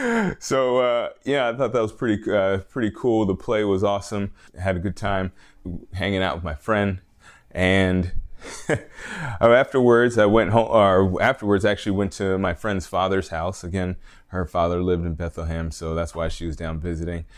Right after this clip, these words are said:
Uh, so we had some coffee, uh, but it was a little bit different than normal coffee. Apparently, he didn't have, uh, the coffee grounds or something, so he took the beans,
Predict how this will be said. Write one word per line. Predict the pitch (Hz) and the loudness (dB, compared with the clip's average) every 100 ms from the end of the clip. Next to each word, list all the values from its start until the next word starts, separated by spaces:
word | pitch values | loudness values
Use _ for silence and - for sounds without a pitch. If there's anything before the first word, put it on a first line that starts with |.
| - _ | -20 _
Uh, | 98 95 90 | 0 0 0
so | 98 131 120 117 | 0 2 2 4
we | 117 110 95 95 101 | 2 0 -4 -6 -2
had | 120 123 | 0 -2
some | - 127 | -2 -4
coffee, | 202 285 285 95 82 85 | -2 -2 -2 -2 -2 -2
uh, | 85 85 87 90 85 82 - | -2 -4 -8 -10 -10 -12 -2
but | 123 | 0
it | |
was | 139 117 | 2 2
a | |
little | 165 143 | 2 2
bit | 131 | 0
different | 131 127 101 | -2 -2 0
than | 95 95 | 2 2
normal | 104 95 90 | 2 0 -2
coffee. | 107 90 80 82 80 | 0 0 -2 -6 -4
Apparently, | 90 95 - 127 120 113 104 | 0 -2 -2 -4 -2 0 0
he | 104 | 0
didn't | 101 98 | 0 -2
have, | 104 98 92 | -2 -2 0
uh, | 98 85 82 | 0 0 -2
the | 80 87 | -4 -8
coffee | - 107 101 95 | -6 -4 -2 -4
grounds | 80 87 98 101 98 | -4 -4 -2 -2 -4
or | |
something, | 92 104 - 104 | -6 -8 -6 -8
so | - 82 | -6 -10
he | |
took | 80 151 - | -6 -6 -4
the | |
beans, | 151 113 101 101 95 | -2 0 0 0 -2